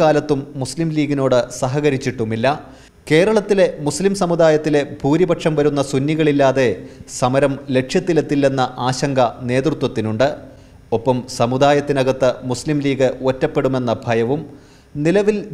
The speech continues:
ജമാഅത്തെ ഇസ്ലാമിയും സലഫി വിഭാഗവുമാണ്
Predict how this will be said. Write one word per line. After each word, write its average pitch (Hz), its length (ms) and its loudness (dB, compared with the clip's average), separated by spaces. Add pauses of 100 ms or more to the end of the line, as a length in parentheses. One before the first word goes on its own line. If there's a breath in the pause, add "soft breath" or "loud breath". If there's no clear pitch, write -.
ജമാഅത്തെ 185 580 2
ഇസ്ലാമിയും 160 500 0 (180)
സലഫി 151 360 2 (100)
വിഭാഗവുമാണ് 143 840 0